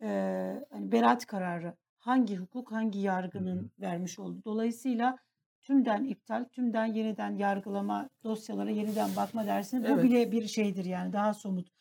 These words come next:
Speaker 1: Ee,
Speaker 2: Mesela
Speaker 1: yani
Speaker 2: kanuni
Speaker 1: bugünün
Speaker 2: olarak, e, yapılabilecek
Speaker 1: Evet.
Speaker 2: bir, mesela şimdi bir sürü
Speaker 1: Hı hı.
Speaker 2: cezalar veriliyor. Bu fetö üyeliğinden, pro-,
Speaker 1: Hı hı.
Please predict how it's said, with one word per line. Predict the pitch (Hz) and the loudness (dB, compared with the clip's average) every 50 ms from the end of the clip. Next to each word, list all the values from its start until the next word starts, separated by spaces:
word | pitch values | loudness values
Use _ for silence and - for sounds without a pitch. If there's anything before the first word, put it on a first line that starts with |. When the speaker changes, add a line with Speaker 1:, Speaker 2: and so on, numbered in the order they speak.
| _ _ _ _ _ _ _ _ _ _ - | _ _ _ _ _ _ _ _ _ _ -10
Speaker 1:
Ee, | 208 190 185 185 185 185 185 185 185 190 | -6 -4 -4 -2 -2 -2 -4 -2 0 0
Speaker 2:
Mesela | 160 - - 214 226 | 2 4 6 4 6
Speaker 1:
yani | 208 | 8
Speaker 2:
kanuni | 151 147 151 160 170 190 214 | 8 10 10 10 10 10 10
Speaker 1:
bugünün | 233 220 196 | 12 12 12
Speaker 2:
olarak, | 190 - - 277 240 - - - _ _ _ - 165 | 12 12 12 12 12 8 0 -8 _ _ _ -2 2
e, | 151 151 151 151 135 - _ _ _ - - - 143 | 4 4 6 4 2 0 _ _ _ -14 -12 -6 0
yapılabilecek | 147 139 143 175 233 156 156 160 156 156 156 156 147 156 165 | 4 4 4 6 8 10 10 10 10 10 10 10 10 8 6
Speaker 1:
Evet. | 165 - | 4 6
Speaker 2:
bir, | 143 147 147 147 - | 6 6 6 6 4
mesela | 139 143 - 123 113 110 110 117 - - _ | -2 -2 2 2 4 4 4 0 -2 -8 _
şimdi | - - - 117 101 135 | -18 -14 -12 -8 -4 -2
bir | 160 | -2
sürü | - - 117 - 151 | 0 0 2 4 4
Speaker 1:
Hı | 170 | 4
hı. | 165 165 | 4 4
Speaker 2:
cezalar | - 147 135 127 135 131 127 127 120 113 101 | 4 4 6 10 10 10 12 10 10 8 6
veriliyor. | 104 101 95 92 95 95 92 _ _ _ _ _ _ _ _ _ _ _ _ - | 4 0 0 0 0 -2 -4 _ _ _ _ _ _ _ _ _ _ _ _ -16
Bu | 87 101 120 | -12 -8 -2
fetö | - 127 123 - 123 120 | 2 2 2 2 2 2
üyeliğinden, | 113 110 107 104 101 104 98 101 101 110 117 113 | 4 4 4 4 2 0 0 0 0 0 0 -2
pro-, | 113 101 117 113 | -2 -2 -2 -2
Speaker 1:
Hı | 175 | -2
hı. | 175 | -2